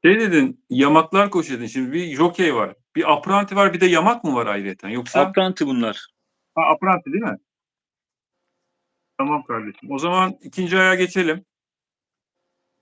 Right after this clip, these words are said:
Speaker 1: İlk ayağa iki atla geçtik. İkinci ayak, ee, handikap on altı yarışı. Üç yaşlı Arapların bin üç yüz metre kum pistte.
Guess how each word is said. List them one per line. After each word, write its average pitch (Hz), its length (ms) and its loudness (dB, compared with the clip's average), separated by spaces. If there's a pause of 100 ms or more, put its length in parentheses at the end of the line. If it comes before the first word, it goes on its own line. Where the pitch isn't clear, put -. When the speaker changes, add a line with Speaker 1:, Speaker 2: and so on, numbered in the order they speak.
(680)
Speaker 1:
İlk 165 220 -6
ayağa 165 260 2
iki 165 240 -4
atla 156 220 -2
geçtik. 123 380 -6
İkinci 165 360 -4
ayak, 180 380 0 (840)
ee, 135 880 0
handikap 170 460 -2
on 190 120 0
altı 175 280 0
yarışı. 151 240 -2
Üç 170 160 -10
yaşlı 165 500 0
Arapların 160 540 0
bin 165 100 -4
üç 170 140 -8
yüz 160 100 -6
metre 165 240 -4
kum 170 280 -4
pistte. 156 420 -4